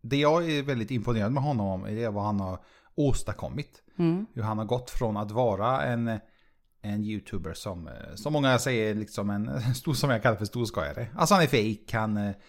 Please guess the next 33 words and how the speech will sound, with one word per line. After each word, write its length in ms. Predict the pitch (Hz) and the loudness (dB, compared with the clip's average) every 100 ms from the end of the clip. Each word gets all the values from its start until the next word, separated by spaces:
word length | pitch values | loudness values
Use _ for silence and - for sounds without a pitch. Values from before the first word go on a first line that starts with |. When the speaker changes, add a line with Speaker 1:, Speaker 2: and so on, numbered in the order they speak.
| - _ _ _ | -20 _ _ _
Speaker 1:
hittar 280 | 127 127 120 | -8 -2 0
på 160 | 117 | 0
massa 260 | 101 95 117 | 0 -2 -4
content 420 | - 90 87 98 | -6 -6 -6 -8
och 60 | 98 | -6
liknande. 480 | 104 - - 78 - _ _ _ | -8 -8 -12 -12 -16 _ _ _
Till 180 | 143 135 | 0 2
att 120 | 127 | 2
faktiskt, 460 | 143 - 123 - - | 0 0 -4 -4 -2
eh, 220 | 120 117 131 - - | 0 0 -6 -12 -2
vara 220 | 139 117 | 0 0
på 140 | - | -2
T 260 | - 170 95 | -4 -4 -4
V 100 | - | -4
då 220 | 202 - - _ | -4 -4 -8 _
och 240 | - 127 123 | -14 -12 -2
vinna 220 | 165 120 95 | 2 2 2
Speaker 2:
Mm. 120 | - | 0
Speaker 1:
priser. 380 | 76 - - - _ _ _ _ _ - | -4 -4 -8 -8 _ _ _ _ _ -6
Speaker 2:
Precis. 480 | 202 - 165 226 | -6 -6 -8 -6
Speaker 1:
Då 80 | 117 | -6
får 160 | 98 120 | -6 -4
man 120 | 127 | 0
fan 200 | 131 92 | 0 -2
ärligt 220 | 107 101 | -6 -8
talat 160 | - - | -8 -8
tycka 220 | 123 - | -10 -10
lite 220 | - - | -10 -10
vad 100 | 76 | -10
man 100 | 85 | -10
vill 140 | 95 - | -10 -10
om 80 | 101 | -10
honom. 220 | - | -10